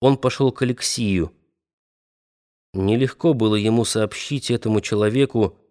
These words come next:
с которым он дружил, то, на чем они порешили с Марой. Стеклодув принял его с большим волнением, расспрашивал о мельчайших деталях жизни в Иудее,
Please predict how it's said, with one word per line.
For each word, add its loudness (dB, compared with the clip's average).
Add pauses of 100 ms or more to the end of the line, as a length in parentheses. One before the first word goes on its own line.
(140)
с -10
которым 2
он 4
дружил, 2
то, 0
на 2
чем 0
они 4
порешили -2
с -4
Марой. 2 (1040)
Стеклодув 0
принял 4
его 2
с -2
большим 0
волнением, 2 (420)
расспрашивал 0
о 4
мельчайших 0
деталях 0
жизни 0
в -4
Иудее, 2